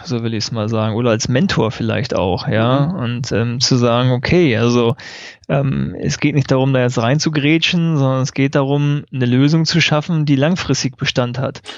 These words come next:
Speaker 2: Genau, und
Speaker 1: Nämlich
Speaker 2: dann
Speaker 1: dann, wenn,
Speaker 2: mhm.
Speaker 1: wenn dieses, dieses, dieses, genau das gleiche Problem vielleicht nicht, aber ein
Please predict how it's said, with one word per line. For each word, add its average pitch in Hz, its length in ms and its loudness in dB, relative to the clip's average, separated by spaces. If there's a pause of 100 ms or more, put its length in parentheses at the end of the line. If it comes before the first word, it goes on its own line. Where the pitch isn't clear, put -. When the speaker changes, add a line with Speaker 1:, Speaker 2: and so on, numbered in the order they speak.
(420)
Speaker 2:
Genau, 120 260 0
und 113 60 2
Speaker 1:
Nämlich 131 240 2
Speaker 2:
dann - 0 -
Speaker 1:
dann, 151 320 -2
wenn, 147 180 2
Speaker 2:
mhm. 156 200 -2 (120)
Speaker 1:
wenn 139 300 0 (120)
dieses, 139 340 4
dieses, 139 260 -2
dieses, 180 520 0
genau 123 320 2
das 170 120 -2
gleiche 151 260 0
Problem 147 260 -4
vielleicht 123 240 -4
nicht, 156 200 0
aber 127 120 0
ein 127 100 -2